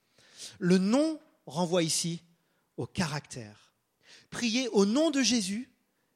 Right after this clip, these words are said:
signifie qu'en apprenant à connaître Jésus, nous sommes introduits dans sa vie, son amour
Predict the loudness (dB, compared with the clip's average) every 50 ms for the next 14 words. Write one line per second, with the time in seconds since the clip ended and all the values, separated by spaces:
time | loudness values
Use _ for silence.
0 | _ _ -16 -14 -12 -10 -10 -10 -10 -10 -10 -10 -8 -8 -8 -6 -8 -10 -8 -8
1 | -8 -8 -8 -8 -10 -12 -12 -12 -12 -12 -14 -14 -14 -16 -16 -16 -16 -18 -18 -20
2 | -20 -20 -20 _ _ _ _ _ _ _ _ _ _ _ -20 -16 -14 -12 -10 -10
3 | -12 -12 _ -12 -10 -10 -10 -10 -8 -8 -8 -8 -10 -12 -12 -14 -14 _ _ _
4 | _ _ _ _ _ _ _ _ _ -10 -8 -8 -6 -4 -4 -4 -4 -6 -8 -12
5 | -14 -14 -16 _ _ _ _ _ _ _ _ _ _ -12 -10 -8 -8 -6 -6 -8
6 | -8 -8 -10 -10 -12 -16 -20 _